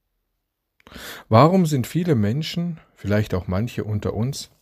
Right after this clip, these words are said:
warum sind viele dieser Mitte des christlichen Glaubens gegenüber so reserviert geworden?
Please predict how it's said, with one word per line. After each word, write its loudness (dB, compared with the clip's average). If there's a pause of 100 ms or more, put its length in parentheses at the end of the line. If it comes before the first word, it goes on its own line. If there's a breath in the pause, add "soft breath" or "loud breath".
(500 loud breath)
warum 6
sind -2
viele -2
dieser 0
Mitte 0
des -4
christlichen -4
Glaubens -4
gegenüber -2
so -2
reserviert -2
geworden? -6